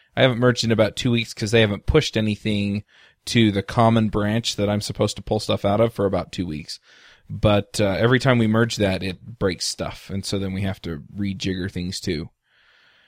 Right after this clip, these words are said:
And, uh, I mean, there, there are, like, so many things about this project that are not ideal. And there were so many red flags when it first came up that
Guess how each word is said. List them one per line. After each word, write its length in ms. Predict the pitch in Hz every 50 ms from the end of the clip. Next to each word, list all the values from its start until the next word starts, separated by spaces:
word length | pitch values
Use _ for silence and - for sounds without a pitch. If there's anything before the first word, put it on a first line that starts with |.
| _ _ - -
And, 420 | 95 95 90 90 92 98 98 -
uh, 300 | 95 87 90 87 85 85 -
I 100 | - 120
mean, 340 | 127 131 127 127 120 117 104
there, 240 | - 113 120 123 110
there 280 | - 113 - 131 131 127
are, 60 | 123
like, 200 | 120 117 113 107
so 100 | - 143
many 180 | 143 143 135 120
things 320 | - - 123 120 113 110
about 180 | 107 104 98 -
this 100 | 101 -
project 440 | - - 104 101 98 107 98 -
that 120 | - 98 98
are 60 | 95
not 240 | 95 98 95 98 101
ideal. 600 | 98 98 98 - 101 101 101 101 113 131 135 -
And 140 | - 107 110
there 100 | 113 107
were 80 | 104 104
so 140 | - 123
many 180 | 120 120 110 107
red 200 | 104 104 101 101
flags 560 | - - 101 98 98 98 107 117 131 - -
when 140 | - 107 101
it 160 | 95 82 -
first 260 | - - 110 107 -
came 240 | - - 113 104 101
up 220 | 98 101 101 - -
that 300 | 95 85 - - -